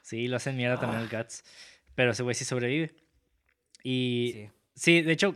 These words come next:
Speaker 1: Casca, ahorita que lo mencionas, eh, se me olvidó haber mencionado antes,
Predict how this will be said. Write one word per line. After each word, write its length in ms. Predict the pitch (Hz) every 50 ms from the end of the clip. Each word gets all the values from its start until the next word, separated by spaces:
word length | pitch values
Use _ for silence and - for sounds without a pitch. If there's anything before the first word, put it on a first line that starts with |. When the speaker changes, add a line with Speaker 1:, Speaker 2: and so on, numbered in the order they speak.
| - 160
Speaker 1:
Casca, 280 | - - 160 160 - 190
ahorita 220 | 175 165 160 180
que 100 | 165 -
lo 80 | 147 135
mencionas, 500 | 123 117 113 - 131 131 147 151 147 -
eh, 240 | 123 131 123 117 113
se 100 | 110 135
me 60 | 131
olvidó 180 | 123 120 123 120
haber 100 | 127 131
mencionado 440 | 135 135 135 - 139 135 131 - 139
antes, 380 | 143 147 - 170 175 - -